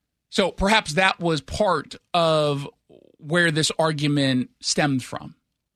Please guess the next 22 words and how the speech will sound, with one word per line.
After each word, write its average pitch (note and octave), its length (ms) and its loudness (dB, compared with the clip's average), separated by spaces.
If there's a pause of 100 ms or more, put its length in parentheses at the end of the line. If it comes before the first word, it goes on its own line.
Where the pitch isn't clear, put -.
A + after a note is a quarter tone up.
(640)
So - 120 -2
at G#3 60 -2
the G3+ 80 -2
time, C#4 280 2
he A#3+ 80 2
ends A3 120 0
up G3 80 -4
getting G3 220 -2
charged. - 680 -4 (960)
And D#3 460 2
ultimately, F3+ 540 0
recently, D#3 680 -2 (880)
he G#3+ 100 -2
pleaded G3+ 400 0
guilty G#3 320 0
to D#3 80 -4
first-degree B3+ 520 -2
manslaughter F#3 840 0
and C#3 380 -2
second-degree E3 1000 -2 (100)
identity C3 460 -2
theft. - 460 -16